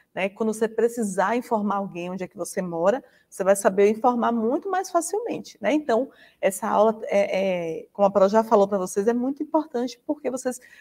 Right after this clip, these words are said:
vão aprender isso pro resto da vida de vocês, né? Que toda vez que vocês conhecerem alguém, sempre alguém vai perguntar onde é que você mora, né? E aí,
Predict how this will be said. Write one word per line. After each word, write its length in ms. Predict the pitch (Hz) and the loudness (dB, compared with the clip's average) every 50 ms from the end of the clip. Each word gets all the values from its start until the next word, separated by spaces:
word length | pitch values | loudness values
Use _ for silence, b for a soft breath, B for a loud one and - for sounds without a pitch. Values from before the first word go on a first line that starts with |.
| b b | b b
vão 240 | _ 196 226 269 285 | _ 0 4 6 6
aprender 420 | 302 320 311 349 349 339 330 320 294 | 6 4 4 2 0 4 4 4 4
isso 280 | 269 294 302 - - | 4 2 2 0 0
pro 160 | - 427 440 | 6 6 6
resto 260 | 359 302 - 320 - - | 8 6 4 2 2 2
da 120 | 587 571 | 2 4
vida 180 | 508 440 415 403 | 4 4 4 6
de 100 | 392 403 | 4 6
vocês, 480 | 403 480 494 - - 277 220 220 - 214 | 4 4 2 4 8 8 8 8 8 6
né? 160 | 226 233 302 | 2 0 0
Que 120 | - - 302 | 0 -4 -10
toda 460 | - - 330 370 480 508 523 480 320 | -2 0 2 2 4 4 4 2 4
vez 480 | 247 226 202 190 208 202 - - - - _ | 4 4 4 4 2 0 -4 -12 -18 -20 _
que 80 | - 208 | -6 -6
vocês 400 | 196 202 - 214 180 - - b b b b b b _ | -6 -4 -4 -4 -4 -6 -8 b b b b b b _
conhecerem 680 | - 254 262 262 254 254 - - 226 220 226 247 240 | 2 4 4 4 2 0 4 6 8 8 8 8 8
alguém, 340 | 226 208 202 190 196 214 233 | 4 2 2 0 -2 -2 -2
sempre 360 | 226 - 285 311 392 - 440 | 0 0 -2 0 4 4 4
alguém 160 | 339 294 302 | 4 4 4
vai 100 | 320 302 | 4 4
perguntar 400 | 320 311 320 330 311 311 339 349 | 2 2 0 0 0 0 0 -2
onde 140 | 370 381 453 | 0 2 0
é 40 | 440 | 2
que 120 | 440 440 | 4 4
você 260 | 440 415 440 - 392 | 4 4 2 0 0
mora, 540 | 339 294 240 233 240 247 262 262 254 247 233 | 2 4 4 6 6 4 4 2 0 0 0
né? 180 | 214 233 285 349 | 0 0 0 2
E 100 | 359 320 | 2 2
aí, 340 | 277 247 233 240 311 - | 2 2 2 0 -2 -4